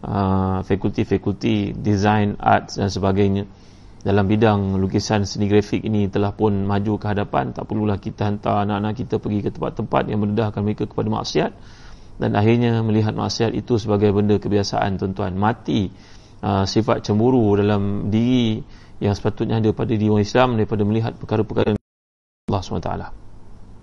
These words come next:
Jadi, bila Allah menyebut tentang zina ni, kita dapat lihat ini merupakan had min hududillah. "Tilka hududullahi fala taqrabuha wa tilka hududullahi fala ta'taduha." Allah sentiasa menyebut perkara-perkara larangan ini sebagai satu batasan yang perlu kita hindari,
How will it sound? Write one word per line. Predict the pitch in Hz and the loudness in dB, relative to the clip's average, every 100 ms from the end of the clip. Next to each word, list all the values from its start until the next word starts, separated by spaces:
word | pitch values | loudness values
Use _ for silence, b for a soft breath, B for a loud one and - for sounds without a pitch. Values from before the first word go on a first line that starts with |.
| - - - - B B B B B | -20 -20 -20 -20 B B B B B
Jadi, | - 135 196 202 | 8 10 10 10
bila | 165 160 160 | 10 10 10
Allah | 175 | 10
menyebut | 156 180 196 | 8 8 6
tentang | 160 147 160 147 | 4 4 6 6
zina | 175 185 | 6 6
ni, | 196 226 202 | 4 2 0
kita | 165 147 147 | 2 2 6
dapat | 143 139 131 | 6 6 4
lihat | 170 | 4
ini | - | 4
merupakan | 143 131 143 147 143 | 2 4 2 4 2
had | - 220 254 | 2 2 2
min | 190 123 | 4 4
hududillah. | 113 113 107 98 101 104 - B B B B - | 4 4 4 4 4 4 0 B B B B 4
"Tilka | 165 185 170 | 4 8 8
hududullahi | 135 135 113 113 143 117 | 8 8 6 8 8 8
fala | 107 104 | 6 4
taqrabuha | 104 95 101 101 139 147 127 | 4 4 4 6 8 8 8
wa | 107 | 6
tilka | 139 131 | 2 4
hududullahi | 117 110 110 107 135 135 104 | 4 6 4 4 6 6 6
fala | 104 107 | 6 4
ta'taduha." | - - 98 104 135 135 113 98 B B B B | 4 -2 0 2 2 2 2 -2 B B B B
Allah | 107 120 | 4 6
sentiasa | 123 113 131 - | 4 4 2 4
menyebut | 139 117 123 135 139 107 | 2 4 2 2 0 0
perkara-perkara | 107 110 110 135 131 131 | 0 2 2 2 4 4
larangan | 110 110 120 131 | 4 4 2 0
ini | 135 180 | 0 -2
sebagai | 160 117 110 | 0 2 2
satu | 107 107 104 170 | 4 2 0 2
batasan | 113 104 107 - 165 127 | 2 0 -4 -2 -2 0
yang | 101 | -2
perlu | 98 110 110 | -4 -4 -4
kita | - - 123 | -6 -2 0
hindari, | 101 95 101 101 | 2 0 0 -2